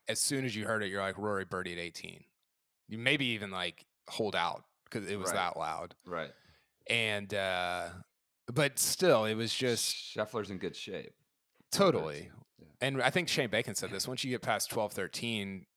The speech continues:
Speaker 1: you can't, I mean, sixteen, you can kinda get into trouble, but you can't screw it up that badly. And so it just, it never really felt like Rory was really, really in it, uh, as much as I was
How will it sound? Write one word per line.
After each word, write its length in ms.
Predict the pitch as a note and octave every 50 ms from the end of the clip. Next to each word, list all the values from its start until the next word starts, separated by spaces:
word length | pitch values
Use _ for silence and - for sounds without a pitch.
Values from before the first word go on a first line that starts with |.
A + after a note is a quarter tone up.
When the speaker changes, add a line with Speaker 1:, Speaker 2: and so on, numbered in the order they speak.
| _ -
Speaker 1:
you 140 | G#2+ G2 F#2+
can't, 380 | - - - - E3 E3 C3 - - _ _ _ _
I 80 | G#2+ G#2
mean, 340 | G#2+ G2+ F#2 F2+ F2+ E2+ -
sixteen, 600 | - - - C#3 B2+ - - - C3 B2 A#2+ A#2+
you 120 | A2+ G#2 G2+
can 120 | - G2
kinda 280 | F#2 - A2 A2 A2+ A2+
get 160 | A2+ B2 A2+
into 160 | A2+ A2+ A2
trouble, 340 | - - A#2 A#2 A2+ A#2 A2
but 160 | F#2+ G2+ -
you 80 | - F#2
can't 400 | - - - C3 C3+ B2 G2+ -
screw 400 | - - - - - G#2+ G2 F#2+
it 80 | F2
up 220 | F2 F2+ F2 E2+ - _ - - - _ _ _ _ _ _ _ F#2 F2+ F#2 _ _ _
that 420 | - F#2 F#2+ G2 F2+ E2+ - - _
badly. 680 | F2+ F2 F2+ F2 F2+ - - D2+ D#2 D#2 E2 E2 - _ _ _
And 120 | A2 A2+ -
so 100 | - C3
it 80 | B2+ A#2
just, 220 | G#2 C3 B2 -
it 140 | B2+ D3 C3+
never 260 | C3+ D3+ D3+ D3+ D3
really 220 | C3 C3 B2 A2+ G#2+
felt 280 | - - A#2 G#2+ F#2+
like 420 | F2 G2 F#2+ F#2 F2 F2+ - - -
Rory 360 | G2+ G2+ G#2 G2+ G2 G2 F#2
was 300 | F2+ F2+ F#2 F2+ - - G2+ G#2+ A#2 A#2+
really, 360 | C3 C#3+ C#3 C3 A#2+ A2 G#2
really 460 | F#2+ E2+ G2 G2+ G2 F#2+ F2+ F2 E2
in 120 | E2+ E2+ E2
it, 200 | D#2 D#2+ D#2 - _ _ _ _ _ _ _ _ _ _ _ _ _ _ _ _ _ _
uh, 340 | G#2 G#2 G2+ G#2 G2+ G2+ F2
as 160 | G#2 A2 G2+ A#2+
much 240 | A2 G#2 - -
as 100 | G2+ F2+
I 120 | G2 F#2+ F#2
was 300 | F2+ F2+ E2+ - -